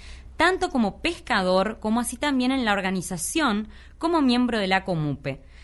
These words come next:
Actualmente lleva adelante, en conjunto con sus hijos, la envasadora de agua potable Itacirí, ubicada en el Parque Industrial de nuestra ciudad.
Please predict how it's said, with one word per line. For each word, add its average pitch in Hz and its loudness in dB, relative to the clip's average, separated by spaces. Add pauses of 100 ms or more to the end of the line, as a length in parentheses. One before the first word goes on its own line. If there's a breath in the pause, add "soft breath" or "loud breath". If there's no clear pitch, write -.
(160 loud breath)
Actualmente 220 0
lleva 202 0
adelante, 226 0 (220 soft breath)
en 175 -4
conjunto 190 2
con 160 -4
sus 202 -6
hijos, 220 -2
la 190 -2
envasadora 202 0
de 220 2
agua 214 -2
potable 208 0
Itacirí, 165 -2 (440 loud breath)
ubicada 220 6
en 190 -2
el 165 -2
Parque 208 6
Industrial 196 0
de 175 -6
nuestra 160 -4
ciudad. 139 -6